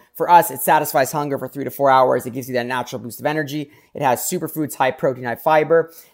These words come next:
and it's made for your midday. So something interesting about us, though, is we self-manufacture. So we own our own facilities because we had to. We had no choice. And another thing is we're an entire media company as well. So it's like we almost have two companies within one.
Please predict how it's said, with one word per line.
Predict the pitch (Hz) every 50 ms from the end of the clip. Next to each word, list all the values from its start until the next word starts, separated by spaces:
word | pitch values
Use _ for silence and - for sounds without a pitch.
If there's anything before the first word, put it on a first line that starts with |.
| _
and | - 151 160
it's | 143 -
made | 160 202 202
for | 202 - 202
your | 185
midday. | 165 156 170 170 135 123 151 170 160 127
So | 120 - - 156 147 139 - - _ _ _ _ _ _
something | - - 226 226 262 214 170
interesting | 202 208 - 214 - 240 226
about | 214 214 214
us, | 226 220 -
though, | - 240 226 208
is | 180 143
we | 135 143 160
self-manufacture. | 143 - - - 160 180 196 - - 214 214 208 214 214 208 208 220 214 214 214 214 - 226 208
So | - - 170
we | 151 147 -
own | - 156 160 165
our | 160 147 -
own | 139 147 147 139 135
facilities | - - - 123 - - 143 139 143 156 160 185 202 185 139
because | 139 131 - 143
we | 123 123
had | 113 117 120 123 123 135 - -
to. | - 202 208 190
We | 151 135
had | 131 123
no | 127 117
choice. | - - - 135 127 165 196 196 - - _ _ _ _ _
And | - 151 156
another | 165 170 208 208
thing | 202 202 196 190
is | 180 165 135
we're | 135 156 160 160
an | 151 143 139 135 135 -
entire | - 160 131 - 156 160 180 208 190
media | 151 139 135 143 165 165 170 156 135
company | - - 156 131 - - 131 127
as | 120 110 95
well. | 107 120 139 135 123 113
So | 107 - - 139 127
it's | 135 -
like | - 175 170
we | - 190
almost | 196 208 226 220
have | 240 233 - -
two | - - - 185
companies | - - - 156 147 - - 165 160 127
within | 120 127 - 135 127 123
one. | 120 113 123 131 156 190